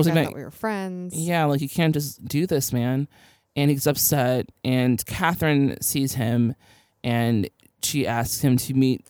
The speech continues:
Speaker 1: her in the library.
Speaker 2: Oh my God, what do you think's gonna happen?
Speaker 1: I don't know, man. Anything can go on in the library, man.
Speaker 2: Something.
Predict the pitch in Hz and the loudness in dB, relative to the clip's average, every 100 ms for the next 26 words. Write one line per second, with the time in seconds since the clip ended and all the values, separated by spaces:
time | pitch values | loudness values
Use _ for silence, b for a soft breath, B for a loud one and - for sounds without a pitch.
0 | _ - - 131 127 120 131 123 117 113 | _ -16 -6 -4 -2 -2 0 2 4 2
1 | 117 120 110 107 82 73 156 165 - - | -2 -4 -4 -6 -8 -8 -8 -8 -14 -20
2 | - _ - _ _ _ - - - - | -20 _ -20 _ _ _ -20 -20 -20 -20
3 | - 151 - - - _ _ _ - - | -20 -20 -20 -20 -20 _ _ _ -16 -12
4 | - 143 135 135 156 160 156 143 143 147 | -6 -4 -4 -2 0 0 0 2 2 4
5 | 135 131 123 123 123 123 123 120 113 113 | 2 2 2 2 2 0 -2 0 0 0
6 | 123 120 160 165 | -2 -6 -12 -16